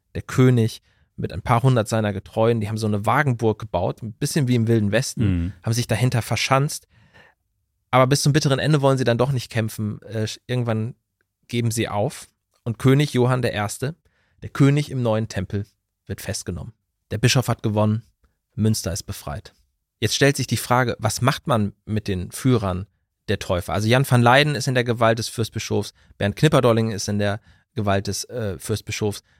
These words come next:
Speaker 1: Warum haut er den nicht einfach den Kopf
Speaker 2: Mhm.
Speaker 1: ab? Dann, dann ist die Sache erledigt. Aber das tut er ja gerade nicht, sondern es werden jetzt noch sechs Monate ungefähr vergehen,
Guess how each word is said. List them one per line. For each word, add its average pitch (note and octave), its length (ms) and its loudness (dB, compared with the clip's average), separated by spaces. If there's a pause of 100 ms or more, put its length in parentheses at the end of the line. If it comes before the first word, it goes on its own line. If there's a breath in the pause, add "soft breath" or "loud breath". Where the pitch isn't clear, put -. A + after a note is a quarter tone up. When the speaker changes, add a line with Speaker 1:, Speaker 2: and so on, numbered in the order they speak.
(720)
Speaker 1:
Warum B2 500 4
haut C3 200 4
er A#2+ 80 4
den A2+ 140 0
nicht A#2 120 -6
einfach G#2 240 -8
den - 160 -10
Kopf - 180 -2
Speaker 2:
Mhm. G#2+ 100 8
Speaker 1:
ab? F#2 120 4 (340)
Dann, G#2+ 380 -4 (540)
dann A2+ 140 -4
ist - 140 -8
die A#2 60 -2
Sache A2+ 280 2
erledigt. A2+ 600 -2 (400)
Aber B2+ 200 2
das - 280 -4 (480)
tut D#3 220 -4
er C#3 140 0
ja C3 280 0 (220)
gerade B2 320 4
nicht, B2+ 400 2 (420)
sondern B2 540 -2 (440)
es - 220 -10
werden B2 180 2
jetzt B2+ 160 -2
noch A#2+ 160 -2
sechs - 320 0
Monate C#3 400 2
ungefähr B2+ 400 0
vergehen, C3 640 -2